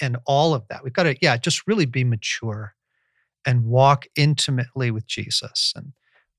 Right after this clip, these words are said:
I've said this in multiple settings and occasions, but the reason that God does not give anyone the plan for their life, right?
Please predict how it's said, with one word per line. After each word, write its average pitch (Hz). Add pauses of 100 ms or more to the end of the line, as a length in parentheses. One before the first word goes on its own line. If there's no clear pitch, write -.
(180)
I've 120
said 127
this 117
in 113 (140)
multiple 120
settings 120
and 113
occasions, 120
but 123
the 123
reason 175
that 113
God 123
does 113
not 135 (100)
give 123 (300)
anyone 170 (1000)
the 110
plan 135 (520)
for 135
their 110
life, - (800)
right? 117